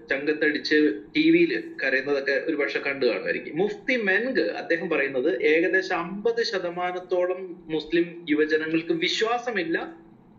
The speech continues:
അതിനകത്ത് പലരും ഇസ്ലാം കുടുംബത്തിൽ തന്നെ ഇങ്ങനെ മുസ്ലിം പോലെയൊക്കെ ജീവിക്കും, പക്ഷെ അവർക്ക് അവര് ഉള്ളുകൊണ്ട്, ആ, മുസ്ലിം അല്ല, അവർക്ക് വേറെ നിവൃത്തി ഇല്ലാത്തത് കൊണ്ട് അങ്ങനെ ജീവിച്ചു പോവുകയാണെന്ന് കേൾക്കുന്നു. അപ്പൊ ഞാൻ പറഞ്ഞ പോയിന്റ് ഇതാണ്, ഇസ്ലാം വളരുന്നിട-,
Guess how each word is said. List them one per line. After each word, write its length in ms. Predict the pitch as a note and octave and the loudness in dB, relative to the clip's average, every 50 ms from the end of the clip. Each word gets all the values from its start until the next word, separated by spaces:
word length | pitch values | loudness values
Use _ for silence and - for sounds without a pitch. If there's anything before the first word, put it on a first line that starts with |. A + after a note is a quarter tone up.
| - - - - E3+ | -20 -20 -14 -8 -2
അതിനകത്ത് 260 | E3+ F#3+ G#3 G3 A#3+ | 0 0 0 0 -2
പലരും 360 | A#3 G3+ F#3 F#3 F#3+ G#3+ G#3 | -2 0 2 2 2 4 2
ഇസ്ലാം 340 | G3 - - G3 G#3+ A3+ A3 | 0 -2 0 -2 -2 -2 -2
കുടുംബത്തിൽ 440 | - G#3 G3 G3 G#3 G#3 - G#3+ - A3 | -4 -4 -2 0 -2 -2 -4 -6 -2 -2
തന്നെ 160 | G#3 G#3 G#3 | 0 0 0
ഇങ്ങനെ 360 | G3+ G3 G3+ G3+ G#3 G#3 F#3+ - | 0 2 2 4 4 4 2 0
മുസ്ലിം 400 | F#3 E3+ - - G3 G#3 G3+ G3+ | -2 -4 -4 -2 -4 -4 -2 -2
പോലെയൊക്കെ 380 | F#3+ G3 F#3+ F#3 F#3+ F#3+ F#3+ G3 | 0 0 2 2 2 2 0 -2
ജീവിക്കും, 480 | F3+ D#3+ E3+ F#3 G3 G3+ - - F#3+ E3+ | -2 -2 -2 -2 -2 -4 -4 -6 -2 -2
പക്ഷെ 200 | E3+ E3 E3+ F3 | -2 -2 0 0
അവർക്ക് 480 | E3 E3 E3 E3 E3 E3+ G#3 A3+ A#3+ - - - - - - - | 0 0 0 0 -2 -2 -2 -2 -2 -6 -10 -18 -20 -20 -6 0
അവര് 180 | D3+ D#3+ D#3+ E3 | 2 2 4 4
ഉള്ളുകൊണ്ട്, 680 | D#3 D3+ D#3+ E3 F#3 G3+ G#3+ A3+ A3+ A3 A3 G#3 F#3 D#3+ - - - - - - - - - - | 2 2 2 2 2 0 -4 -4 -4 -4 -4 -2 -2 -2 -2 -4 -10 -18 -20 -20 -20 -20 -16 -10
ആ, 160 | C3+ C3+ C3 B2+ | -8 -6 -6 -6
മുസ്ലിം 400 | C3+ C3 - - - F3 E3 D3 | -6 -8 -6 0 2 2 2 2
അല്ല, 180 | A#2+ A#2 C3 - | 0 -2 -2 -4
അവർക്ക് 560 | - - - C3 C3+ C3 - - - - C3+ | -2 -2 -2 0 0 0 -2 -4 -2 -2 0
വേറെ 280 | B2+ C3 C3+ C3+ C3+ | 0 2 0 0 0
നിവൃത്തി 420 | C3+ D3 D#3 D#3 E3+ E3 E3 - G3+ | 0 0 2 2 2 2 2 2 2
ഇല്ലാത്തത് 400 | E3+ D3+ D3 - - - D3+ C#3+ | 2 4 2 0 0 -2 0 0
കൊണ്ട് 220 | D3+ D3+ C#3+ C3+ | 2 2 2 0
അങ്ങനെ 180 | C3 C3+ C3+ B2+ | -2 -2 -2 -2
ജീവിച്ചു 360 | B2 B2 B2 B2+ A#2+ - C3+ | -2 -2 -2 -4 -4 -6 -6
പോവുകയാണെന്ന് 600 | B2 A#2+ A#2 A#2 A#2+ A2+ G#2+ G#2 G#2+ A2 C3 F3+ - - - - - - | -4 -2 -2 0 0 0 0 -2 -4 -8 -12 -16 -16 -18 -20 -8 -2 0
കേൾക്കുന്നു. 360 | D3 B2+ A#2 - - - - | 0 0 -2 -4 -10 -12 -14
അപ്പൊ 220 | - - - F#3+ F#3 F#3+ F#3 | -8 -2 -2 -2 0 0 0
ഞാൻ 120 | F#3+ F#3 F#3+ | -2 0 -2
പറഞ്ഞ 180 | F#3+ - C4 | -4 -4 -4
പോയിന്റ് 300 | C4 - G#3 A3 B3 A#3+ | -2 0 0 0 0 0
ഇതാണ്, 220 | F#3+ F#3 E3+ F3+ G3 | 0 0 -2 0 -2
ഇസ്ലാം 320 | F3+ E3+ - G#3 A3+ A#3 A3+ | -2 -2 -2 -2 -4 -2 -2
വളരുന്നിട-, 540 | G#3 F#3 G3 G3 G3+ G#3 G3+ G3 G3+ - | -2 -4 -4 -6 -6 -6 -6 -6 -6 -8